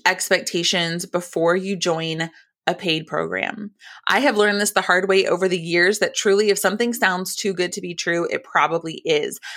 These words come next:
And nine times out of ten, it's not the person creating the mastermind or the program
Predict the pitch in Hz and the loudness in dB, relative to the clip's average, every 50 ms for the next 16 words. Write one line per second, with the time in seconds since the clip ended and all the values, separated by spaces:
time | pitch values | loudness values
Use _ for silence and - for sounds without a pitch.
0 | - - - 180 190 185 175 185 214 233 254 285 233 240 233 233 214 214 208 - | -8 -4 0 2 2 4 4 4 4 2 2 2 2 2 2 2 2 2 2 2
1 | 240 208 214 - - 185 - - 175 175 170 170 165 180 - - 214 196 - 190 | 0 0 0 0 -2 -4 -4 -4 -6 -2 2 2 2 2 2 -2 -4 -2 0 0
2 | 180 - 196 185 180 - - 190 170 170 175 185 185 170 160 147 139 165 - - | 0 0 -2 -8 -6 -4 -2 -2 0 0 -2 -2 -2 -2 -2 -2 -2 -2 -2 -4
3 | - 180 175 175 170 - - 170 160 160 - - - 147 151 156 170 185 196 208 | -4 -2 -2 -2 -2 -2 -2 -2 -2 -4 -4 -2 0 0 2 2 2 2 2 2
4 | 226 240 254 277 | 0 0 -2 -6